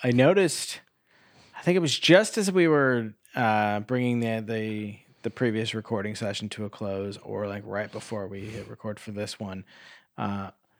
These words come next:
but this movie, uh, it doesn't star, but includes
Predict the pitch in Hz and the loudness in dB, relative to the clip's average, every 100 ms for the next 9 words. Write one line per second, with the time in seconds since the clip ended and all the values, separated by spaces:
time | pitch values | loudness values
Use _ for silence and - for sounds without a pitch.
0 | _ - 117 123 113 135 131 127 123 123 | _ -8 -6 -4 -2 2 4 4 2 2
1 | 107 107 98 78 117 185 202 165 - - | 0 0 0 -2 4 4 4 -4 -2 4
2 | 320 302 156 135 135 135 143 135 120 - | 6 10 8 6 4 2 0 -2 -2 2
3 | 165 151 139 120 | 4 6 4 0